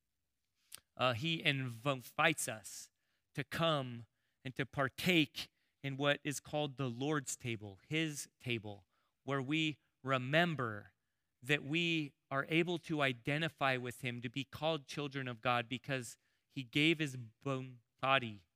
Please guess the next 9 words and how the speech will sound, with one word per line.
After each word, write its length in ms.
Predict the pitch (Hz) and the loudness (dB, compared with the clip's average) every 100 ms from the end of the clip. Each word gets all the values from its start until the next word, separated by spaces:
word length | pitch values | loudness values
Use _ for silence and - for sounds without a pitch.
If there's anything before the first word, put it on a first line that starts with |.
| _ _ - | _ _ -6
and 140 | 127 | -4
he 80 | 123 | -4
poured 400 | - - 165 170 | -6 -2 2 4
out 220 | 151 147 | 4 2
his 180 | 139 120 | -2 -6
blood. 520 | 113 127 135 123 110 104 _ _ _ _ _ _ _ _ _ _ | -8 -4 -2 -2 -4 -14 _ _ _ _ _ _ _ _ _ _
And 80 | 135 | -4
he 60 | 135 | -2
said, 260 | - 135 | -2 -2